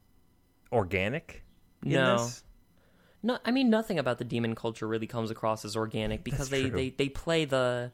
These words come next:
Speaker 2: they ham fist those jokes in so hard.
Speaker 1: Yeah.
Speaker 2: Like,
Speaker 1: Um,
Speaker 2: uh, and this is actually one of the jokes that I like, but it does show my point, um, where her father is trying to get her to do something, like, like marry, uh, Twain, and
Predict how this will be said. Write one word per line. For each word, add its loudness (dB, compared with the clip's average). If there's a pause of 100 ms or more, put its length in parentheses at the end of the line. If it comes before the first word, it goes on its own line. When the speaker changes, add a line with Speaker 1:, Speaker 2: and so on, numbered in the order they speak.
(400)
Speaker 2:
they 4
ham 2
fist -2
those 2
jokes 0
in 0
so 0
hard. -6 (160)
Speaker 1:
Yeah. -8 (1000)
Speaker 2:
Like, 2
Speaker 1:
Um, 2
Speaker 2:
uh, -2
and 2
this 0
is -2
actually 0
one 0
of -2
the -4
jokes -2
that -2
I -4 (160)
like, -4
but -2
it -8
does 0
show 0
my -6
point, -8 (560)
um, -2
where 0 (400)
her -2
father 0
is 0
trying -2
to -2
get 2
her -2
to 0
do -4
something, -2
like, -4 (100)
like -2
marry, -2
uh, -6
Twain, 0 (880)
and -2